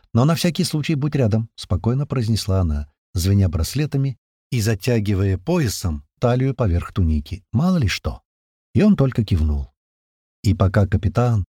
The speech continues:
долго и упорно драл девочку Феодору, всё это время Рус просидел в каюте возле приоткрытой двери.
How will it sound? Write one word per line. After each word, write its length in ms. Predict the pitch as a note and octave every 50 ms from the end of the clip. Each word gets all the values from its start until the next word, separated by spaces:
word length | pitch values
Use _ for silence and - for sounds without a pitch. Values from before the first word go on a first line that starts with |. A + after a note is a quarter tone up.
| _ _ _ _ _ _ -
долго 440 | F#2+ G2 G3 F#3+ F#3+ F#3 F3 D#3 D#3+
и 60 | D3+
упорно 500 | D#3 D3 A#2 - E3 E3 D#3 D3 D3+ C#3+
драл 300 | A2+ G#2 A2 A#2+ A#2 A2
девочку 460 | F#2+ F#2 G#2+ A2 G2+ F#2 - - F#2+
Феодору, 580 | D#2 - G2 G2 - D3+ D#3 C#3+ A#2 D#2+ - - -
всё 200 | - - A2+ A2
это 180 | G#2+ G2 G#2+
время 320 | F#2+ F#2+ A2+ A2 G2+ G2 F#2+
Рус 280 | B2 C3 B2+ - - -
просидел 440 | - - G2 - G#2+ F#2+ G2+ A#2 G#2+
в 80 | F#2+ -
каюте 400 | A2+ A#2 C#3+ D3 B2 - A2+ G2+
возле 260 | A2+ G#2+ E2+ G#2 G2+
приоткрытой 500 | - B2 B2 A2+ - A#2 G2+ - G#2+ G2+
двери. 380 | F2+ G#2 A2+ D#2+ C#2+ C2+ -